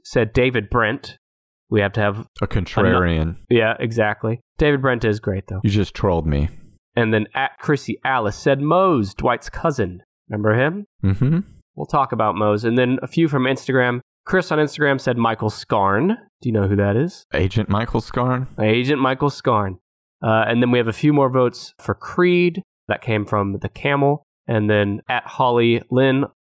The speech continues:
Speaker 1: eighty-seven on Instagram said Dwight. A lot of Dwight love. No one said Michael Scott other than Michael Scarn. Interesting.
Speaker 2: Well, you guys biffed it.
Speaker 1: So that's favorite characters. Now I want to talk to you about your favorite side characters.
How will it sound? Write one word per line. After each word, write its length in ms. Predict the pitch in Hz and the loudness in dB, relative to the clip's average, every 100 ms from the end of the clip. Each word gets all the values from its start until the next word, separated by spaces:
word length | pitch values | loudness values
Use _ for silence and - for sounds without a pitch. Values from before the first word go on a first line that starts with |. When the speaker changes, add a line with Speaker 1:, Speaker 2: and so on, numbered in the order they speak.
| - | -2
Speaker 1:
eighty-seven 500 | 110 101 165 160 147 | 0 0 0 0 2
on 100 | 139 | 0
Instagram 560 | 127 123 127 123 127 | 0 0 0 2 -2
said 300 | 156 135 139 | -2 -4 -2
Dwight. 480 | 156 165 139 - - _ _ _ _ _ _ - | -2 0 0 -6 -14 _ _ _ _ _ _ -2
A 40 | |
lot 140 | 143 | -2
of 80 | 151 | -2
Dwight 440 | 131 127 120 - - - | 0 2 2 -2 -10 -2
love. 380 | 107 87 - _ - | 0 0 -4 _ -4
No 140 | 127 | 0
one 140 | 175 202 | 2 0
said 180 | 196 175 | 0 0
Michael 260 | 165 160 | -2 -2
Scott 420 | 139 - 180 156 - - | -6 -2 -2 -2 -6 -2
other 180 | 110 107 | 2 2
than 140 | 104 | 2
Michael 220 | 101 - | -2 -4
Scarn. 480 | - - 127 92 104 _ _ _ - | -12 -4 -4 -4 -14 _ _ _ -6
Interesting. 440 | 131 117 107 98 98 _ _ | -4 -2 -4 -6 -10 _ _
Speaker 2:
Well, 320 | 110 90 107 - _ - | -2 0 0 -6 _ -4
you 140 | 85 | 0
guys 200 | 90 90 | 2 0
biffed 500 | 92 90 92 87 - | -4 -2 0 0 -2
it. 140 | 71 - _ _ _ _ _ | -6 -6 _ _ _ _ _
Speaker 1:
So 160 | - | -2
that's 220 | 107 113 - | 0 0 0
favorite 340 | 120 113 110 | 0 2 0
characters. 460 | 113 113 - 92 95 | 2 0 0 -8 -2
Now 200 | 120 127 | 0 2
I 40 | |
want 140 | 156 | 2
to 320 | 170 165 156 156 | 4 2 2 0
talk 220 | 160 - | -2 0
to 100 | 151 | 0
you 40 | |
about 220 | 143 139 | 2 2
your 100 | 110 123 | 0 -2
favorite 520 | - 156 147 143 - | 2 2 4 0 -2
side 760 | - - - 160 160 113 90 - | -16 -8 -2 0 2 0 -4 -6
characters. 760 | - 92 87 - - - - | -2 -2 -2 -8 -10 -10 -20